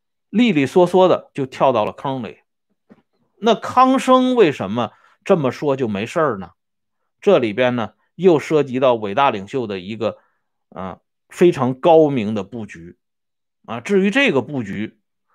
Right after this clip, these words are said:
咱们说明天给大家介绍一下，因为明天掉进领袖布局的这个坑里的人，可就不仅仅是刘少奇和康生了，还有那么一位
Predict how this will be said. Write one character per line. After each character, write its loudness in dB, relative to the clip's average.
咱 -2
们 -2
说 0
明 -2
天 0
给 -4
大 -2
家 -4
介 -4
绍 -8
一 -16
下， -16
因 4
为 4
明 -2
天 -4
掉 4
进 -4
领 -8
袖 -2
布 -8
局 -8
的 -10
这 -2
个 -6
坑 -4
里 -6
的 -8
人， -10
可 -10
就 0
不 -6
仅 -4
仅 -8
是 -6
刘 -2
少 0
奇 -12
和 0
康 -2
生 -2
了， -8
还 0
有 6
那 -2
么 -4
一 -8
位 -4